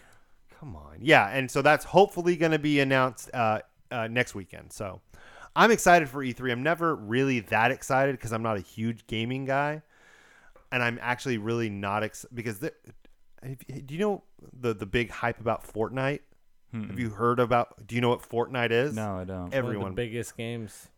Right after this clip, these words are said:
Speaker 1: everyone's playing.
Speaker 3: It is the biggest game.
Speaker 1: I hate that game so much.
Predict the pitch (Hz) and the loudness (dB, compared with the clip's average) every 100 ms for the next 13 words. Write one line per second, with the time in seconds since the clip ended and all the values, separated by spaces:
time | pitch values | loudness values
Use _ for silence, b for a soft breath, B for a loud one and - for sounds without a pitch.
0 | - 117 107 95 92 - - - 127 151 | -10 -8 -8 -8 -10 -12 -18 -12 -4 -2
1 | 147 147 120 120 107 110 101 95 135 160 | 0 -2 -2 -10 -10 -8 -8 -10 -2 0
2 | 160 - 147 156 - 151 139 139 139 135 | 0 0 0 -2 0 0 0 -2 -2 -2
3 | - - 135 135 135 151 - - - | -6 -6 -4 0 0 0 -6 -16 -16